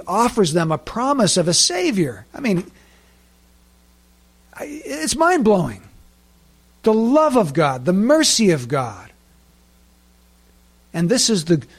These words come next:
this is the gospel that we carry with us, this promise of grace that comes through a deliverer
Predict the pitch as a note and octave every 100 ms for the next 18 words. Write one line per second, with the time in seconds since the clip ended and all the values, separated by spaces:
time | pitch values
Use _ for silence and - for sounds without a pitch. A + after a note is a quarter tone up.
0 | - _ _ _ G#3 A3+ A#3 E3+ C3+ E3
1 | G#3 G3+ - D#3 D3+ E3+ G3 - E3+ D#3
2 | D3 D#3+ D#3 A#2 - D#3+ - - - E3+
3 | F#3+ G3 - F#3 D3 C#3+ G#2 G2+ - -
4 | C#3 - F#3 - G#3 G3+ F3+ F#3+ D#3 C3
5 | A#2+